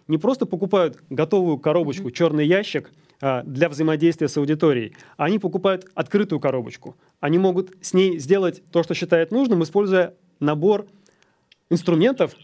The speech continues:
Speaker 1: для взаимодействия
Speaker 2: То есть
Speaker 1: с
Speaker 2: я
Speaker 1: ними.
Speaker 2: могу добавить дополнительный вопрос. Мужчина вы или женщина, например, или еще что-то?
Speaker 1: Например, да. На самом деле
Speaker 2: Отлично.
Speaker 1: гораздо больше.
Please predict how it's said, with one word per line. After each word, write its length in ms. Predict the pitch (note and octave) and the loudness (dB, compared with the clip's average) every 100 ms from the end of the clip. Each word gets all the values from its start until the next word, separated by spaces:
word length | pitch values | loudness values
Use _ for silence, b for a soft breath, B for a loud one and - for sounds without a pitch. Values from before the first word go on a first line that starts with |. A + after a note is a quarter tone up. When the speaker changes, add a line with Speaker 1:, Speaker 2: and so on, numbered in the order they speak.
| _ - | _ -6
Speaker 1:
для 240 | C3 F#3 | -2 0
взаимодействия 600 | D#3+ E3+ D#3+ D#3+ G3 A3+ | 0 0 2 2 0 2
Speaker 2:
То 40 | |
есть 100 | D#3 | 0
Speaker 1:
с 60 | A3 | 2
Speaker 2:
я 0 | |
Speaker 1:
ними. 120 | A3+ | 0
Speaker 2:
могу 200 | A#3+ A#3+ | 0 0
добавить 380 | A#3 A#3 B3 G3+ | 0 2 0 0
дополнительный 420 | F#3 A3+ A3 A3 | -4 -4 -4 -2
вопрос. 320 | G#3+ A3 F3+ | -4 -2 -4
Мужчина 320 | G#3 G3 A#3+ G3 | -4 -4 -4 -4
вы 120 | F3+ | -4
или 100 | E3 | -4
женщина, 480 | F#3 G#3 G#3 G#3 F#3+ | -4 -4 -6 -8 -6
например, 420 | F#3 F#3+ F#3+ F3 | -6 -4 -4 -4
или 160 | D3 | -4
еще 280 | D3+ - G#3+ | -8 -6 -6
что-то? 440 | - - G3 F#3 F3+ | -6 -6 -4 -2 0
Speaker 1:
Например, 520 | B3+ A3+ G3+ C#3 B2 | 2 2 2 0 0
да. 160 | C3+ | 0
На 100 | A#2+ | 0
самом 160 | G#3 A#3+ | 0 0
деле 160 | A3 F#3+ | 0 0
Speaker 2:
Отлично. 120 | D#3+ | 0
Speaker 1:
гораздо 320 | G3 G3+ G3+ | -2 -2 -4
больше. 460 | G#3+ E4+ - D#3 | -2 -2 0 -2